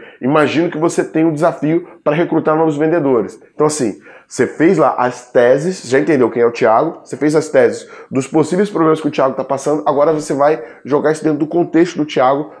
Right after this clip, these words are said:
pra tentar fazer a ligação certa. "Então, eu imagino que você está com esse problema, eu já ajudei algumas empresas no passado a resolver isso. Ou eu imagino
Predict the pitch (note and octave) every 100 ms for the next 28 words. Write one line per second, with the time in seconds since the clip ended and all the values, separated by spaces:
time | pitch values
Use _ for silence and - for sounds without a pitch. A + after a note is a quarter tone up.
0 | _ C3+ D#3 C#3+ C#3+ C#3+ C#3+ C3+ C#3+ C#3+
1 | D3+ A#2+ F#2 - - - F3+ F3+ D3 G#2
2 | - - - D#3+ F#3+ D#3 A#2 F3 D3+ A#2
3 | C#3 C#3 D#3+ D3+ D3+ D#3 D#3 D#3 D#3 A2+
4 | G3 D3+ C#3 A#2+ A#2 - D3+ D3 C3+ D#3
5 | C#3 C#3+ C#3 D3 C#3+ A2+ B2 A#2+ B2 C3
6 | C#3 C#3+ C#3 D3 E3 B2 - - - -
7 | E3 F3 D#3+ C#3 B2 D#3+ E3